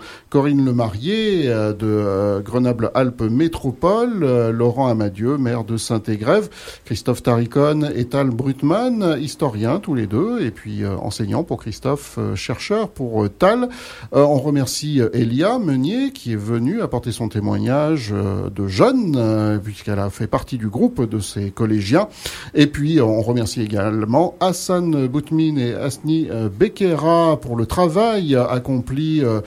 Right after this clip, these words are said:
autour de ce projet, et également Asni, euh, pour, euh, m'avoir un petit peu aussi aidé pour, euh, monter cette émission. Voilà.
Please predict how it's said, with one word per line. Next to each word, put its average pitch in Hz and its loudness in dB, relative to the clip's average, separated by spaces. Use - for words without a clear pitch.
autour 165 2
de 147 2
ce 220 0
projet, 175 0
et 262 2
également 160 2
Asni, 151 0
euh, 104 2
pour, 98 -4
euh, 92 -2
m'avoir 127 0
un 113 0
petit 139 -4
peu 302 4
aussi 240 0
aidé 160 4
pour, 113 -2
euh, 113 2
monter 135 0
cette - -2
émission. 175 2
Voilà. 143 4